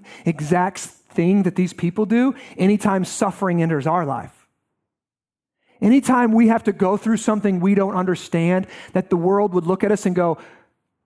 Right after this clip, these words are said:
"Hmm, something's going on poorly in that person's life. Something's not going well in that person's life." Anytime we go through something really difficult, I think we say the same thing to Jesus. We say,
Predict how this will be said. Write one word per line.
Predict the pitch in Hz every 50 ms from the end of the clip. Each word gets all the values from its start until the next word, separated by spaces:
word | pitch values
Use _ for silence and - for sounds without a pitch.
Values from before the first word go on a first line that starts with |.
| _ -
"Hmm, | 214 247 233 202 180 151 127 123 120 139 180 - _ _ - 277 247 220 190 180 -
something's | - - 233 220 226 226 202 175
going | 160 190 190 196 185 180
on | 175 170 165 143 - _ - - _ _
poorly | - - 208 202 196 196 185 180 165 156 156
in | - 151
that | 190 - -
person's | - 160 147 - - 139 123 123
life. | 139 135 127 113
Something's | - 214 214 202 240 214 165
not | 190 190 180 175 180
going | 175 175 175 175 165 156 143
well | 151 156 160 156 156
in | 147 147
that | 160 175 -
person's | - 151 147 131 - 131 120 -
life." | 123 123 120 101 - - _ _ _ _ _ _ _ _ _ _ _ _ _ _ _ _ _ _ _ _ _ _ _ _
Anytime | - - 254 - 285 277 262
we | 254
go | 220 247 233 214
through | - 233 208
something | - - 202 196 - 185 170 160
really | 175 196 202 196 180 175
difficult, | 160 170 160 - 156 - - 139 120 - - _ _ _ _ _ _ _ _
I | - 170
think | 190 196 196
we | 190 170
say | - - - 185 175
the | 151 147
same | 135 - - - 170 170 180 175
thing | 156 - - 151 147 143
to | - 139
Jesus. | 120 - 139 135 127 123 127 -
We | - 180
say, | 165 - 170 151 143 139